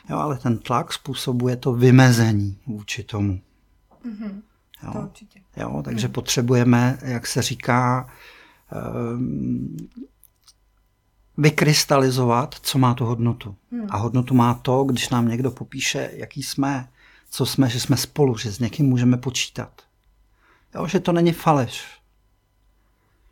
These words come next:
Speaker 1: Jo, že to je pravda. Jo, jak se říká, i mistr Jan Hus říkal prostě: „Pravda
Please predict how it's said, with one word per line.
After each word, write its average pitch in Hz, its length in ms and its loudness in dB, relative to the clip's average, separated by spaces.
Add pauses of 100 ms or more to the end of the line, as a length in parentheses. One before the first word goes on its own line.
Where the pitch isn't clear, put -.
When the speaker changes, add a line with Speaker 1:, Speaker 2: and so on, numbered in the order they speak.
(220)
Speaker 1:
Jo, - 260 -8 (420)
že 139 140 -4
to 143 120 -2
je 135 80 0
pravda. 113 480 -2 (1000)
Jo, - 200 -10
jak 127 140 -10
se 120 140 -6
říká, 120 380 -4 (480)
i 117 120 -4
mistr 120 320 -2
Jan 117 180 0
Hus 123 460 0
říkal 117 360 -12
prostě: - 500 -10 (100)
„Pravda 113 600 -4